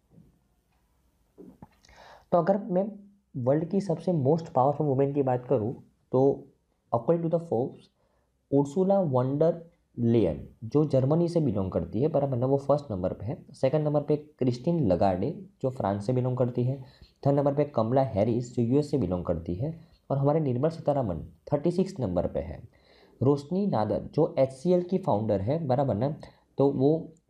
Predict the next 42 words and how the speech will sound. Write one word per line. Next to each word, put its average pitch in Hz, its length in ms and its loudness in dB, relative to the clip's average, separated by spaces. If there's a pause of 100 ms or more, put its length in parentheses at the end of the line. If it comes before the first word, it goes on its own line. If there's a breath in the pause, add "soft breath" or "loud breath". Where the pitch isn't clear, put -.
फोर्ट-, 147 260 -2
अ, 131 220 0
फिफ्टी 147 280 -2
थर्ड 170 180 2
number 90 280 0
पे 90 120 -2
है। 135 300 -4 (480 loud breath)
उसके 160 180 0
अलावा 180 140 4
मधामी 151 340 2
पुरी 175 220 -2
बुच, 165 240 -2 (120)
जो 147 100 -2
सेबी 147 380 0
की 170 160 -2
first 156 280 2
chairperson 147 560 0
है, 151 440 -6 (140)
वुमेन 131 380 2
chairperson, 139 560 0
बराबर 135 280 0
ना, 127 140 0
तो, 135 480 0
अ, 117 680 0
वो 139 200 4
फिफ्टी 139 160 -2
फ़ोर 139 160 0
number 135 280 -2
पे 135 120 -4
है। 151 240 -4 (360 loud breath)
Suma 151 300 2
Mandal, 165 360 2
जो 170 160 -4
Steel 165 260 -2
Authority 151 500 0
of 151 140 -4
India 147 440 2
Limited 139 360 0
की 151 80 2
first 143 300 0
chairperson 139 580 0
है, 139 320 -4